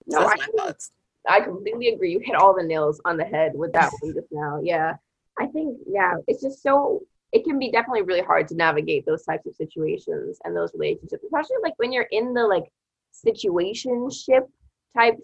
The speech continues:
Speaker 2: phase or whatever, where you don't really know what's going on, but then you don't wanna ask. And I think something especially, I don't know if it's in our generation thing. I usually hate when people are just like, "Our generation," 'cause I'm like, "I don't know what other generations were
Speaker 1: Mm-hmm.
Speaker 2: doing."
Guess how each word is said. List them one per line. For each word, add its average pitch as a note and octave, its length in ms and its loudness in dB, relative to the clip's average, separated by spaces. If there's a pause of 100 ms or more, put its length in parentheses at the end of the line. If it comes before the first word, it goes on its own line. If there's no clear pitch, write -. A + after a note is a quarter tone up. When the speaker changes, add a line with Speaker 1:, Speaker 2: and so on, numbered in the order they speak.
(100)
Speaker 2:
phase B3 460 2
or A#3 100 6
whatever, A#3+ 320 8
where G3+ 140 2
you G3+ 100 -2
don't E3 280 2
really F#3 180 0
know G3 160 4
what's G3+ 200 2
going G3 280 0
on, G3 260 2
but F#3 100 -8
then E3+ 120 -6
you F3 60 -10
don't E3 240 0
wanna A3 200 -2 (120)
ask. C4 320 0 (100)
And D4+ 100 2
I G3+ 60 0
think A#3 220 -6
something G#3+ 360 -4
especially, G#3 640 0 (440)
I C#4+ 60 4
don't F4+ 80 2
know D4+ 100 2
if A#3+ 60 -8
it's F#3+ 100 -6
in F3 60 -6
our F3 220 4
generation F#3 560 -2
thing. F#3+ 340 0
I F#3+ 120 4
usually G#3+ 360 -4
hate - 120 -6
when D#3 100 -8
people - 200 -12
are - 20 -18
just A#3+ 160 -16
like, B3+ 180 -12
"Our D#4+ 180 -4
generation," C4 540 -10
'cause G#3 100 -8
I'm G3+ 80 -2
like, F#3 140 -4
"I E3+ 80 4
don't E3+ 140 -2
know D#3+ 80 -2
what D#3 100 0
other E3+ 180 -2
generations E3 680 -4
were F3 80 -6
Speaker 1:
Mm-hmm. - 20 -4
Speaker 2:
doing." F3+ 400 -2